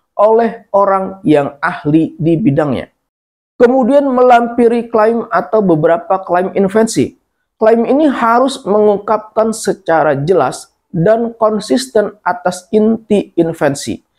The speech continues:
dan didukung oleh deskripsi tentang invensi.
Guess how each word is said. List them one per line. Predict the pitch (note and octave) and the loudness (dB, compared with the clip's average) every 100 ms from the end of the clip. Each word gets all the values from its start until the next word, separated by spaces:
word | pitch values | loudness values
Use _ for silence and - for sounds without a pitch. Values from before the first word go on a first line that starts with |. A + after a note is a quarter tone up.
| _ - | _ -6
dan | E3+ G3 A#3 A3 - | 2 4 4 -2 0
didukung | C#3+ D#3+ E3+ A3 G#3 - | 2 2 2 0 0 -2
oleh | G3 G#3+ A#3 G3+ | 0 2 2 -2
deskripsi | G#3+ F#3+ F#3+ - - C#4 C#4 - A#3 - _ | -2 -2 -2 -8 -2 -2 -2 0 0 -2 _
tentang | G3+ G3 F#3+ E3+ D3 - | -2 -2 -2 -4 -4 -2
invensi. | D3 D3 D3 B2 - - | -2 0 -4 -4 -6 -10